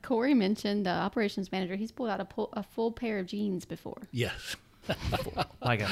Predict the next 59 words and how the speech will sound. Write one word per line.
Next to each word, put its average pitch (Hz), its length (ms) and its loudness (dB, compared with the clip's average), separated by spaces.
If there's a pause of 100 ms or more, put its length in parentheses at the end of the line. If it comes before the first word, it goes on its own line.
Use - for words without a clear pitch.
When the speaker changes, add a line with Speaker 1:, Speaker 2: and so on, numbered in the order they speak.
(120)
Speaker 3:
kid - 300 8
size? 294 260 4
How 247 140 0
does 349 140 2
that 208 80 6
even 160 180 4
get 127 140 0
down 160 160 0
the 107 80 -6
toilet? 208 320 -10
Speaker 1:
I - 20 -4
don't 262 160 0
know 240 100 2
Speaker 2:
How 117 80 4
Speaker 1:
what 120 100 8
Speaker 2:
would 120 100 6
you - 120 -2
Speaker 1:
size, 117 40 2
Speaker 2:
get 117 100 4
it 113 40 4
Speaker 1:
but 113 100 0
Speaker 2:
through? 127 140 -2
It, 101 280 -4 (180)
Speaker 3:
Yeah, - 80 -10
I - 60 -10
don't 98 80 0
know. 131 80 2
Speaker 2:
exactly. 95 580 0 (140)
Uh, 110 360 2 (180)
there's 104 180 0
been 135 160 4
a 92 60 0
host 123 460 4
of, - 300 -4 (100)
of 104 140 -4
things 95 380 -2
like 98 200 -4
that. 92 360 -2 (500)
Speaker 3:
Yeah. - 60 -8
Speaker 2:
Uh, 92 440 0 (840)
you 110 100 0
know, 85 180 -2 (840)
uh, 92 240 -2
pillowcases 92 1120 0
Speaker 3:
Mm-hmm. 104 100 2
Speaker 2:
and, 80 160 -4 (140)
and, 87 140 -10
and 101 160 -12
things 85 340 -8
that 85 140 -8 (160)
you 101 80 -6
wouldn't 92 380 -8
think 87 280 -8
could - 200 -4
make 104 280 -4
it - 80 -12
through 107 220 -2
the 76 80 -8
toilet. 87 420 -4